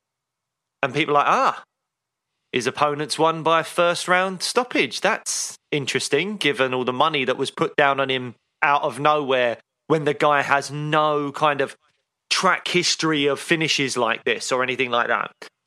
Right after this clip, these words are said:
So then I think the fight took place in Ontario, in Canada, maybe. All of a sudden, they've come out and said, "We will no longer be taking bets on U F C in Ontario." The, the kind of gambling board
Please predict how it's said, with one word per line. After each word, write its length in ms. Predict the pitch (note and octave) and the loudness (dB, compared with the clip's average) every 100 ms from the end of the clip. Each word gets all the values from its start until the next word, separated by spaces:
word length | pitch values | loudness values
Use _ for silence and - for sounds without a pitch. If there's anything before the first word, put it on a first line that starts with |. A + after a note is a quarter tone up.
| _ _ | _ _
So 200 | - D3 | 2 2
then 500 | C#3 F#3+ D3 A2+ B2+ - | 2 2 2 -2 -6 -4
I 80 | - | -2
think 200 | F#3+ D3+ | -2 -2
the 60 | |
fight 400 | F3 - F#3 - | -2 2 2 0
took 240 | - F#3 - | -4 -6 -2
place 380 | D#3+ D3 B2+ - | 0 0 -2 -6
in 460 | - C#3 C#3 C3 C3+ - - | -4 -2 -2 -4 -6 -8 -4
Ontario, 920 | C#3+ C3 - - C#3+ D#3 D#3+ D#3+ F#3+ - - | -4 -2 -4 2 2 2 2 0 -2 -6 -8
in 180 | C3+ A#2+ | -6 -6
Canada, 420 | - C#3 C#3 D3 | -2 0 0 0
maybe. 480 | C#3+ C#3+ C#3+ D#3 D#3+ _ _ _ _ _ _ _ _ - | 0 -2 0 -2 -4 _ _ _ _ _ _ _ _ 0
All 200 | E3 D#3 | 2 2
of 60 | |
a 60 | B2+ | 2
sudden, 340 | - C#3 B2+ | 2 2 2
they've 240 | C3 C#3+ C#3 | 2 2 2
come 220 | D3+ C3+ | 0 2
out 160 | B2+ B2+ | 2 0
and 100 | A#2 | 0
said, 400 | C3+ A#2+ A2 - - _ _ _ _ | 2 2 0 -8 -16 _ _ _ _
"We 180 | A#2 D3 | -2 0
will 180 | B2 C3 | 0 2
no 160 | B2+ | 2
longer 720 | B2+ B2+ C#3 D3 C3+ A2+ A2+ B2 _ | 2 2 2 0 0 0 0 -4 _
be 100 | C3 | -4
taking 400 | A#2+ C3 B2 B2 | -2 -2 -2 -4
bets 360 | A2+ C3+ - - | 0 0 0 0
on 180 | C3+ B2 | 0 0
U 180 | B2+ B2 | 0 0
F 120 | - | 0
C 460 | - C3+ A#2 G#2 - | 0 0 0 -4 -8
in 180 | - C3 | -6 -2
Ontario." 600 | A#2+ A#2 C3+ A2+ G#2+ G2+ | -2 0 0 2 2 0
The, 140 | G#2 A#2+ | -2 -2
the 140 | A#2+ | -2
kind 260 | - B2 A#2+ | 0 0 0
of 220 | A2 - | -4 0
gambling 560 | D3 C3+ A#2+ B2 A#2+ | 2 2 0 -4 -4
board 460 | G#2 C#3 A2+ G2+ - | 0 2 2 -2 -4